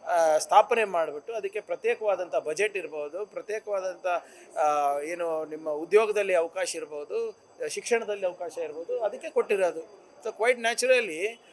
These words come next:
ಈಗ ಮೈಸೂರು ಭಾಗಕ್ಕೆ, ಹುಬ್ಳಿ, ಆ,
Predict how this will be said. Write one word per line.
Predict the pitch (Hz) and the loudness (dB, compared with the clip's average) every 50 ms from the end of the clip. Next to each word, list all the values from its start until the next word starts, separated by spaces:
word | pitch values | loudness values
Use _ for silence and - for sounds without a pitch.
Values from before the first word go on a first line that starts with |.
| - - - - - 208 | -20 -20 -20 -8 -4 -2
ಈಗ | 226 220 196 208 208 202 202 196 196 190 190 175 - - - - - - - - - - | -2 0 2 2 4 4 4 4 4 2 0 -2 -4 -8 -14 -20 -12 -10 -10 -10 -4 0
ಮೈಸೂರು | 175 185 220 220 240 240 226 | 4 4 4 4 4 2 2
ಭಾಗಕ್ಕೆ, | 185 202 202 202 196 208 - - 208 208 | 4 4 4 4 2 -2 -2 -2 -2 -2
ಹುಬ್ಳಿ, | 208 190 185 185 180 208 220 220 208 196 196 190 185 180 180 175 175 170 156 160 165 | -2 -2 -4 0 2 2 2 2 2 0 0 -2 -2 -2 -2 -4 -6 -6 -6 -4 -2
ಆ, | 165 160 156 156 151 147 147 147 | 0 0 0 0 -2 -2 -4 -6